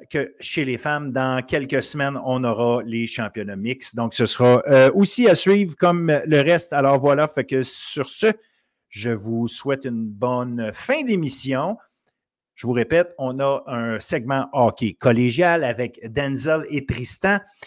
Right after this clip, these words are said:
Et je termine tout ça avec une entrevue, l'entrevue de la semaine avec Gabrielle Santerre, joueuse, comment je pourrais dire, élite, évidemment,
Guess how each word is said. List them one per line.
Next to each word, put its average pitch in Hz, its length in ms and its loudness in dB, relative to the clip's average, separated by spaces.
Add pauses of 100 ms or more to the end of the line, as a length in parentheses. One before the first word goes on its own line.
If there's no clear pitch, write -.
(140)
Et 135 100 0
je 123 200 0
termine 196 520 0
tout 147 120 -8
ça 160 340 -2
avec 120 320 -6
une 123 180 -2
entrevue, 151 480 -2
l'entrevue 135 460 -4
de 131 80 -12
la 98 80 -4
semaine 131 320 -6 (340)
avec 123 460 -2
Gabrielle 208 640 4
Santerre, 135 760 2 (180)
joueuse, 165 680 4 (1000)
comment 120 160 -2
je - 100 -8
pourrais 98 200 -4
dire, 104 320 -2 (120)
élite, 185 380 4
évidemment, 127 500 -4